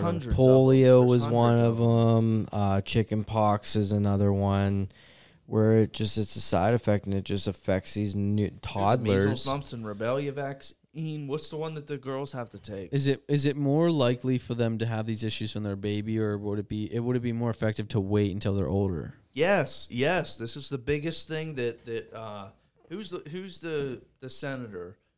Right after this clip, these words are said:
Speaker 2: that ran for president that I originally wanted to, to go
Speaker 3: Ron
Speaker 2: for
Speaker 3: Paul?
Speaker 2: as president?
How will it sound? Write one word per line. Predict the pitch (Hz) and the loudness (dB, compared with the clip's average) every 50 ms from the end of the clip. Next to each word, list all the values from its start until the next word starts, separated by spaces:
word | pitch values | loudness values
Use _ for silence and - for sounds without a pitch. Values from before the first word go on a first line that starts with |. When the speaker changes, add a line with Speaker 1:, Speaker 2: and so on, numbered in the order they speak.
| _ _ _ | _ _ _
Speaker 2:
that | 113 113 - | -14 -12 -10
ran | 120 123 123 123 113 | -8 -8 -8 -8 -10
for | - 113 | -14 -16
president | 104 - 127 117 120 117 117 107 113 104 107 | -12 -8 -8 -8 -8 -8 -10 -14 -16 -16 -16
that | 104 95 | -14 -12
I | 104 107 113 | -10 -8 -8
originally | 110 104 110 117 127 127 127 131 131 127 123 | -10 -10 -10 -10 -10 -10 -12 -14 -12 -12 -12
wanted | 117 113 113 117 117 117 113 113 _ _ - | -12 -12 -12 -12 -12 -14 -16 -16 _ _ -16
to, | 127 113 107 - _ _ _ | -14 -14 -14 -16 _ _ _
to | - 110 | -20 -18
go | - - 135 139 135 | -8 0 4 6 8
Speaker 3:
Ron | 131 127 123 | 8 8 6
Speaker 2:
for | |
Speaker 3:
Paul? | 139 139 139 135 147 | 6 8 8 8 8
Speaker 2:
as | 151 | 6
president? | 110 104 104 107 - 113 110 104 - | 2 -6 -8 -10 -10 -12 -14 -16 -16